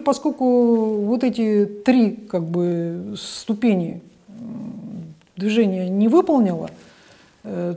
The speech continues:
ну, то есть можно сказать, что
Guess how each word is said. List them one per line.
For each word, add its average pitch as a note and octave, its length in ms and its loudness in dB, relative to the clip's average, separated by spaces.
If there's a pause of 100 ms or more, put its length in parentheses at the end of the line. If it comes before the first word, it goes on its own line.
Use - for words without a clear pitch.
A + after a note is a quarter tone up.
ну, G#3+ 520 0 (200)
то A#3+ 100 0
есть - 480 -2 (640)
можно B3+ 460 2
сказать, A#3 360 4
что G3 760 -2